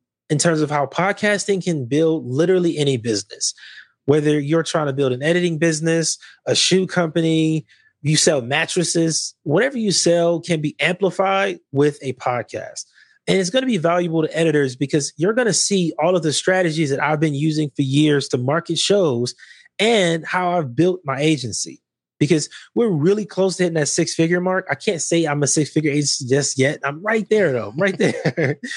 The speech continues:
<laughs> And you're gonna learn, okay, this is what he did. This is how he did it.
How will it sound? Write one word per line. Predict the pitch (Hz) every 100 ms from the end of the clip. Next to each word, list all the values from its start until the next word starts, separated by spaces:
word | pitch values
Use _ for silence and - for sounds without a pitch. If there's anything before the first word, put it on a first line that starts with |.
| -
<laughs> | - - 190
And | 180 156 160 160 - _ _ _
you're | 160 202
gonna | 247 196
learn, | 202 240 202 165 -
okay, | - 165
this | 147 208
is | 202
what | 180 175
he |
did. | 147 156 156
This | 151
is | 165
how | 156
he | 123
did | 127 190
it. | 160